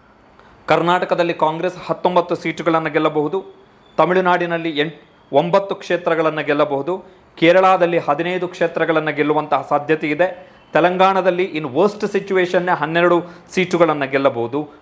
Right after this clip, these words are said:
ಪುದುಚೇರಿಯಲ್ಲಿ ಒಂದು ಮತ್ತು ಆಂಧ್ರ ಪ್ರದೇಶದಲ್ಲಿ ಒಂದು ಕ್ಷೇತ್ರವನ್ನು ಗೆಲ್ಲುವಂತಹ ಸಾಧ್ಯತೆ ಇದೆ. So,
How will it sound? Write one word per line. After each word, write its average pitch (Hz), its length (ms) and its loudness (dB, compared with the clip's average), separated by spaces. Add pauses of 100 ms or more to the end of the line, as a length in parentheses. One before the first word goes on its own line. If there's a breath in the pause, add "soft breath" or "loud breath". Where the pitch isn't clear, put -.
(120)
ಪುದುಚೇರಿಯಲ್ಲಿ 175 680 0
ಒಂದು 143 300 0
ಮತ್ತು 143 240 -2
ಆಂಧ್ರ 160 300 0
ಪ್ರದೇಶದಲ್ಲಿ 151 560 -4
ಒಂದು 147 280 -4
ಕ್ಷೇತ್ರವನ್ನು 135 560 -2
ಗೆಲ್ಲುವಂತಹ 117 800 -2 (220)
ಸಾಧ್ಯತೆ 127 420 0
ಇದೆ. 107 120 -4
So, 180 280 2